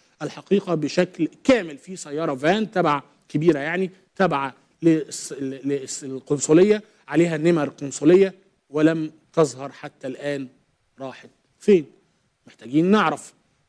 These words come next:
لما بتقول لي: "عربيتك راحت فين؟" بقول لك: "عربيتي يا إما تحت أو في مش عارف إيه". أنا عارف. طب العربية دي تابعة للقنصلية، القنصلية ما بتردش، ما بتقولش هي راحت فين لحد الآن. لماذا حصل موظفو القنصلية الأتراك على أجازة عمل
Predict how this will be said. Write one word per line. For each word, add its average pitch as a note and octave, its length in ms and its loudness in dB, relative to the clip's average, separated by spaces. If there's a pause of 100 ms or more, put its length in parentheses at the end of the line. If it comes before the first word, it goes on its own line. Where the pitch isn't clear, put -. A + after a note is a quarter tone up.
(140)
لما C#3+ 180 2
بتقول F#3 280 4
لي: F#3 140 0
"عربيتك D#3 580 -2
راحت E3+ 260 -2
فين؟" F#3 240 4
بقول F3 140 0
لك: F3 140 -4
"عربيتي D#3+ 380 0
يا F3 60 0
إما E3 160 0
تحت F#3+ 300 -2
أو D3 160 -6
في C#3 140 -10
مش C#3 140 -10
عارف D3+ 240 -6
إيه". F3+ 220 4 (300)
أنا F3+ 140 2
عارف. B3 360 0 (280)
طب D3+ 120 0
العربية G3 300 4
دي B3 120 2
تابعة C4 380 -2
للقنصلية، A3+ 760 2
القنصلية G#3+ 480 2
ما C4+ 80 0
بتردش، A#3+ 520 0
ما G3+ 60 0
بتقولش A3+ 420 2
هي F3+ 100 0
راحت F3+ 280 -8
فين G3+ 240 2 (280)
لحد F3 280 0
الآن. A3 280 2 (540)
لماذا C4 480 4
حصل G#3+ 480 -2
موظفو F3+ 460 2
القنصلية A3+ 600 2
الأتراك A3 520 -2
على A#3 220 0
أجازة A3+ 560 0
عمل D4+ 340 2